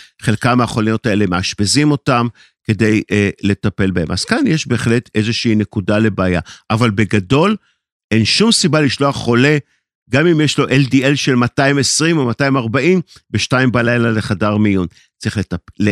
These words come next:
לגלות את זה, לבדוק את המשפחה שלו, בסוגריים גם לבדוק שאין סיבות משניות, לא דיברנו על סיבות משניות, לעלייה ברמות של כולסטרול, אה,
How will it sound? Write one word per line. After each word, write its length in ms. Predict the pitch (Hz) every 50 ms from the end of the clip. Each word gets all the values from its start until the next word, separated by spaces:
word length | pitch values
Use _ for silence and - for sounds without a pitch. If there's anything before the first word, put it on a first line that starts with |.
| - - -
לגלות 440 | 90 85 98 85 82 101 135 -
את 100 | 165 139
זה, 200 | 120 127 151 151 143 - _ - _ _
לבדוק 480 | 113 113 123 120 113 104 147 135 - -
את 100 | 117 -
המשפחה 680 | 117 104 95 - - - - 90 - - 117 127 165 170
שלו, 380 | - - 175 160 160 160 156 - _ _ _ _ _ _ _ _ _ _ -
בסוגריים 420 | 98 - - 104 - 113 117 123
גם 180 | 98 98 98 98
לבדוק 300 | 98 92 - 110 104 -
שאין 140 | 104 104 107
סיבות 420 | - - 107 90 107 104 - -
משניות, 480 | 98 95 - - - 110 131 135 - -
לא 60 | 104
דיברנו 320 | 104 110 90 101 113 113
על 60 | 113
סיבות 340 | 110 - 104 95 107 107 -
משניות, 580 | 104 95 - - - 95 101 127 170 190 - _ - - - _ _ _
לעלייה 600 | - 113 123 123 120 117 120 120 120 120 117 120
ברמות 800 | 107 101 117 110 107 98 - - 110 - 120 110 110 110 113 -
של 140 | - 110 104
כולסטרול, 720 | - - 104 107 107 - - - 113 101 110 113 110 107 - _ _ _ _ _ _ _ _ _ -
אה, 180 | 85 90 90